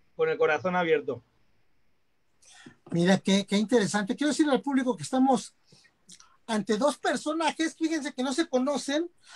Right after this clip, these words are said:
Speaker 2: A ver si no pasa el Fito Páez, Joaquín Sabina,
Speaker 1: Pero
Speaker 2: cabrón, ¿no? <laughs>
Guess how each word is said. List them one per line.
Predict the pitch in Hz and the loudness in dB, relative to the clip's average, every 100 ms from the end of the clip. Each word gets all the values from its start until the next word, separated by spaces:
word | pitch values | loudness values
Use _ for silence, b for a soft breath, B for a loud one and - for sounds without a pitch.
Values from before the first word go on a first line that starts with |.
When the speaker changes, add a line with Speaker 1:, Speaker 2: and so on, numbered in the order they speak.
| b | b
Speaker 2:
A | 226 | -2
ver | 262 | 2
si | 320 | 2
no | 311 | 2
pasa | 330 302 370 339 | 2 4 4 6
el | 247 208 | 6 4
Fito | 170 247 214 214 | 0 -2 0 0
Páez, | 233 226 302 - | 2 2 2 0
Joaquín | 233 196 294 302 | 0 0 0 2
Sabina, | 247 226 311 349 | 2 4 2 2
Speaker 1:
Pero | 247 196 | 0 0
Speaker 2:
cabrón, | 196 196 214 | 0 0 0
¿no? | 247 - | 0 4
<laughs> | 370 - 330 - - - - - - - - - - - - - - - - 76 73 69 67 | 2 4 0 2 -2 -2 -4 -4 -4 -6 -4 -8 -8 -14 -14 -14 -14 -12 -12 -8 -10 -10 -16